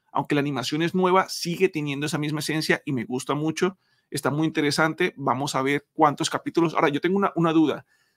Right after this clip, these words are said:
dice que se va a estrenar en marzo la serie, pero si recuerdo bien, también se había dicho que un cómic que funcionará como precuela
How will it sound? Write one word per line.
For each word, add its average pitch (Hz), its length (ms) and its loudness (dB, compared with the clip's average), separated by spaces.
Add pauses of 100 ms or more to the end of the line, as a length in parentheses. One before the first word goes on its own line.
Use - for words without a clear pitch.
(100)
dice 180 280 4
que 226 100 2
se 180 80 4
va 139 80 6
a - 20 4
estrenar 165 440 -2
en 165 180 2
marzo 156 640 2 (480)
la 127 160 2
serie, 123 500 -2 (380)
pero 190 540 8
si - 140 -2
recuerdo 147 520 -2
bien, 190 380 -2
también 151 240 -2
se 160 100 -2
había 160 140 2
dicho 165 260 -2
que - 240 -4
un 175 180 0
cómic 190 600 2 (160)
que 160 120 -4
funcionará 143 500 -2
como 180 320 0
precuela 165 720 4